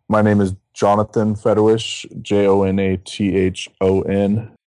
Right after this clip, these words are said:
Federwish, F E D E R W I S C H, and my email is strong tower ventures, all one word,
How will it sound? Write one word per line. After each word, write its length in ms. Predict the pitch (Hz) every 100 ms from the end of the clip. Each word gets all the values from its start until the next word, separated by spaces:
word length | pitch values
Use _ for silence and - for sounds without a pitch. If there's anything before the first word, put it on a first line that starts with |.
| _ _
Federwish, 480 | 101 98 98 101 95 -
F 240 | 98 92
E 180 | - 98
D 440 | 90 98 98 98 95 _ -
E 160 | 98
R 360 | 92 90 90 90 -
W 300 | 98 92 92
I 340 | 85 90 92 -
S 280 | - 87 -
C 100 | -
H, 540 | 92 92 107 104 - - -
and 400 | 87 87 87 87
my 180 | 90 87
email 540 | 104 104 104 104 117 -
is 200 | - 87 -
strong 720 | - - - 98 98 110 113 -
tower 460 | - 101 95 95 95
ventures, 600 | 110 101 95 107 107 107
all 200 | - 92
one 220 | 92 95
word, 340 | 95 98 107